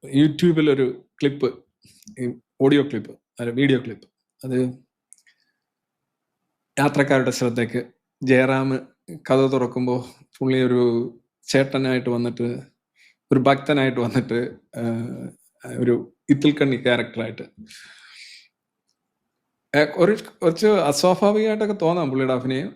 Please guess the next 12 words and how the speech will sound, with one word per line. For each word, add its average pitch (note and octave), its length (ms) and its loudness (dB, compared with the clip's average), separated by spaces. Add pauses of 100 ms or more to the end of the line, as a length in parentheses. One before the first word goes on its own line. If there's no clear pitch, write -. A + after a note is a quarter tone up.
അസ്വാഭാവികമാണ് F3+ 800 2
പുള്ളിയുടെ, B2 500 -6
നാച്ചുറൽ D#3 500 0
അഭിനയമൊന്നുമല്ല. C3+ 760 -2 (540)
പക്ഷെ G3+ 180 2
അതിനകത്തുള്ള G3 640 2
ഒരു G3 80 -2
ഫൺ E3+ 400 0
എലമെന്റ് D#3+ 680 -2 (100)
ഇതൊക്കെ C#3+ 500 -2
വളരെ C3+ 340 0 (720)
ഇതാണ്. - 240 -10